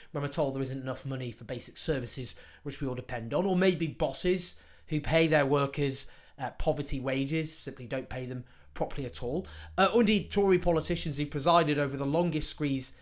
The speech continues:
in living standards in generations while reducing British society to the status of uncontrollably burning skip. But what about those who've been reduced so far down to hardship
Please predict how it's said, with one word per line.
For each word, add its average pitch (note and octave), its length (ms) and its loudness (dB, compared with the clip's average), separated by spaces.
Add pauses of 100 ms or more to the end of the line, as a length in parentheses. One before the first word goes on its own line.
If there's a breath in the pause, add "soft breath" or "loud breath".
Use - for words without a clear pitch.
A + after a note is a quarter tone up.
(220 soft breath)
in D3+ 200 2
living F3+ 240 4
standards C3 640 -2 (300 soft breath)
in D3 160 0
generations C#3 840 0 (200 soft breath)
while D3 160 4
reducing D3 540 0
British D3+ 260 -4
society D#3+ 640 -2
to F3 160 -6
the E3+ 260 -2 (380 soft breath)
status E3+ 540 0
of E3+ 200 -2
uncontrollably F3+ 920 -2 (340)
burning F#3+ 340 2
skip. - 480 2 (880 loud breath)
But A#3 80 2
what D4+ 240 4
about F4+ 340 6
those F#3+ 640 4 (440)
who've G3+ 180 2
been F#3 180 4
reduced G3+ 600 2
so C4+ 420 6
far C3 540 6 (100)
down D3+ 200 4
to C#3+ 140 -2
hardship C#3 680 2